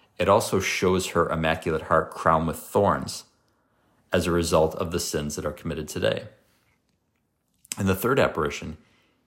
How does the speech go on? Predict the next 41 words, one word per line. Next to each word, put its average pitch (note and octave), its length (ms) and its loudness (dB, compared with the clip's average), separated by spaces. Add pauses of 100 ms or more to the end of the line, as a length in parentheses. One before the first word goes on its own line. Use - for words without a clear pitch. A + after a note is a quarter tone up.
(240)
he - 100 -6
makes F#2+ 260 0
them G2 180 0
see F2+ 300 0
hell - 480 0
with E2+ 120 -6
the F2 60 -6
unspeakable E2 920 -4 (340)
torments. F2 600 -4 (140)
Excuse - 300 -6
me, D2+ 80 -6
it C#2+ 60 -8
should - 180 -6
be D2 280 -8
she. E2 500 -4 (340)
Um, D#2 400 -10 (340)
the - 60 -6
translation - 580 -4
here D#2+ 120 -6
is D#2 100 -6
saying D2 260 -6
he D2+ 360 -8 (1500)
instead D#2 300 -4
of D#2 80 -10
she. D2+ 340 -6 (320)
In F2+ 100 -2
the - 60 0
third A2+ 240 6
apparition, E2+ 460 4
she - 180 -2
makes F2+ 280 2
them E2 160 0
see D#2+ 260 -2
hell G#2+ 340 2
with D#2 140 -6
the - 80 -2
unspeakable E2 540 -2
torments D#2+ 580 -2
to - 140 -10
which D#2+ 260 -4
those D#2 340 -2